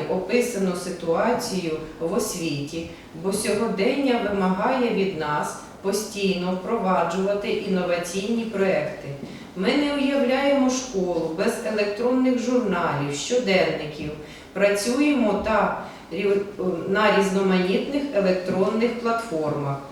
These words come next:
створюємо інклюзивне середовище. Інновації — це не, е, забаганка, це виклик часу. Повернемось до ситуації. Переді мною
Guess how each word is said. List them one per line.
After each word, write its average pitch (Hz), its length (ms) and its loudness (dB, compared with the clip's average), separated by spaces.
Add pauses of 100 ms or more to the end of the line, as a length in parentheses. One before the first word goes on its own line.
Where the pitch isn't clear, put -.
(120)
створюємо 214 1000 0
інклюзивне 190 720 2
середовище. 165 1000 0 (640)
Інновації — 196 1080 2 (640)
це 240 300 2 (880)
не, 196 320 4
е, 185 800 0
забаганка, 170 1120 2
це 277 320 4 (140)
виклик 233 460 2
часу. 131 520 -2 (580)
Повернемось 262 800 4 (120)
до 185 140 2
ситуації. 165 840 -2 (640)
Переді 208 400 4
мною 302 340 4